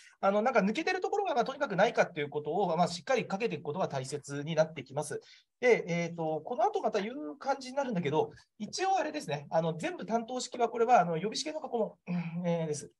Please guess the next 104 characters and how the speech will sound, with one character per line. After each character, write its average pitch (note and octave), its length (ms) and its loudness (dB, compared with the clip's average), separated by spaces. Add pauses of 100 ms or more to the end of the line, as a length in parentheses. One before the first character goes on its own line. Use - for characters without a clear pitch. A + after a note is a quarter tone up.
(340)
で、 G#3+ 140 4
予 C4+ 60 -2
備 D#4 120 -8
の C#4+ 80 -4
過 A3+ 160 0
去 A3 80 0
問 G#3 160 0
で、 G3 80 0
か - 160 -4
つ、 G#3 460 2
え D3 220 6
ー、 - 20 -6
正 B3+ 180 -6
答 D4+ 140 -6
率 F3 160 -6
七 D#3+ 180 8
割 A3 240 4
超 A3+ 140 6
え A3 160 4
ぐ G#3 100 -2
ら G3 100 4
い - 40 2
の G#2+ 60 -6
や - 60 -14
つ。 - 220 -18
な F3 100 -2
の F3 80 2
で、 - 280 -2 (200)
あ D#3+ 120 4
の、 E3 80 2
外 A3+ 360 0
し E4+ 120 -2
ち - 80 0
ゃ F#4 120 6
う F4+ 60 2
と D#4 80 -2
ち - 80 -4
ょ C#4 60 -2
っ - 20 -12
と G#3 80 2
や F3 160 8
べ B3+ 100 2
え A3+ 60 4
ぞ F3 120 0
み E3 100 -2
た D3 100 4
い B2+ 60 4
な B2 60 4
問 C3+ 180 -2
題 C#3+ 160 2
で、 G#3+ 120 8
ま A#3+ 120 0
あ、 - 20 -8
特 F4+ 140 -2
に G#3 80 -6
担 C#4 180 4
当 D4 120 -2
プ D4+ 100 -8
ロ D#4 100 0
パ A#3+ 120 4
ー - 20 6
で E3 100 6
あ D#3 40 2
っ - 40 -4
た D3 100 0
り B2+ 80 -4
と - 120 -10
か、 G3+ 320 4 (240)
あ F3 120 6
の、 F3+ 100 0
難 A#3+ 160 6
易 - 20 -4
度 C4 80 0
が F#3 80 2
高 F3+ 200 2
い G3 60 2
問 E3+ 140 -2
題 A3 100 4
は G3 80 6
一 C#3+ 120 0
応 C3 40 -2
外 D3 280 -4
し - 120 -6
て A3+ 140 2
は - 260 6
い C3+ 100 -12
る C#3 120 -6
ん B2+ 80 -8
だ A2 80 -4
け A2 120 -10
れ F#2+ 80 -10
ど G#2+ 100 -8
も、 D#3 180 0 (260)
ま B3 80 2
あ、 A#3+ 40 2
こ C#4 100 -2
れ、 C4 80 -2
ま C4 140 2
あ、 - 20 2
実 A3 240 -2
際 F4+ 40 0
ゴ G4 200 2
ー F#3 140 2
ル、 - 100 -10